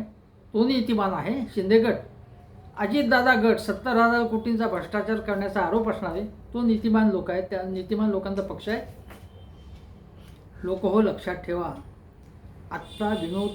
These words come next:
तावडेंचा कार्यक्रम झालेला आहे. आता अजून कोणी विरोधक असतील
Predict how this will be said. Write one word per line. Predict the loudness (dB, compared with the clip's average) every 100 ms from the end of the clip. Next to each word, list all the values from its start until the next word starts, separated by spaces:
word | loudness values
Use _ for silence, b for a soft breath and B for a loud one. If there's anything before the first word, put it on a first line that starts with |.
| -4
तावडेंचा | -4 -4 -6 -4 -4
कार्यक्रम | -4 -6 -6 -8 -6
झालेला | -6 -4 -4
आहे. | -6 -10 -14 -16 -18 -20 -20 -20 -20 -20 -20 -20 -16 -12
आता | -2 -2 -2 -6
अजून | 0 2 2
कोणी | -2 -2 -2
विरोधक | 2 4 4 4 0
असतील | -2 -8 -12